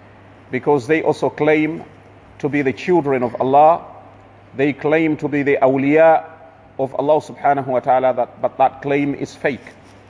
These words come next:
Allah subhanahu wa ta'ala has said in the Quran, وَقَالَتِ الْيَهُودُ وَالنَّصَارَى نَحْنُ أَبْنَاءُ اللَّهِ وَأَحِبَّاؤُهُ. The Jews and the Christians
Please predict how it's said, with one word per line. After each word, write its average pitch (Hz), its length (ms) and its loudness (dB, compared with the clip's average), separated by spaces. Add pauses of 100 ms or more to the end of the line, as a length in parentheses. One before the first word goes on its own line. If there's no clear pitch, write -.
(720)
Allah 147 220 4
subhanahu 156 460 -2
wa 143 100 0
ta'ala 147 260 2
has 131 160 -2
said 151 260 -2
in 151 120 -4
the 139 80 -4
Quran, 165 520 0 (720)
وَقَالَتِ 147 440 2
الْيَهُودُ 147 540 0
وَالنَّصَارَى 147 960 4
نَحْنُ 143 240 -4
أَبْنَاءُ 139 600 2
اللَّهِ 147 640 2
وَأَحِبَّاؤُهُ. 123 960 2 (1080)
The 127 100 -4
Jews 170 380 2
and 151 160 0
the 139 60 0
Christians 160 760 -6